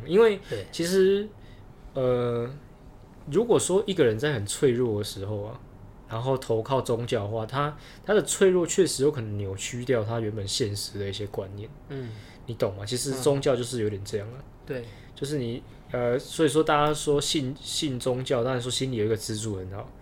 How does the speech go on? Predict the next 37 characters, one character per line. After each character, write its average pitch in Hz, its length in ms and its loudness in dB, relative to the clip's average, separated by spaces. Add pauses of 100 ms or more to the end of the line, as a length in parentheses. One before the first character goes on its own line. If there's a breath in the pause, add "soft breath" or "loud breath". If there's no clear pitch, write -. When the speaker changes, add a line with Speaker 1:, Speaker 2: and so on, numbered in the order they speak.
Speaker 2:
嗯 135 80 -10
哼。 120 240 -14
Speaker 1:
可 - 100 -8
是 147 160 -2
就 147 140 6
变 147 160 4
成 123 180 -2
说， 131 420 2
要， 139 180 2
要 165 80 2
是 151 120 -2
你 113 100 -2
太 131 260 0
过 120 240 2
相 113 300 -2
信 110 200 -4
的 107 80 -6
话， 110 160 -2
就 113 100 -2
会 117 60 0
变 113 180 -4
成 101 120 -6
说， 104 260 -6 (680 loud breath)
你 113 120 -6
都 135 180 4
以 104 160 -2
这 117 140 -2
个， 101 320 -4 (1400)
这 - 80 -8
些 120 720 -2 (540)
怪 139 180 10
力 131 200 4
乱 123 200 8
神 95 280 -6
的 98 100 -4
力 110 180 -4
量， 107 220 -2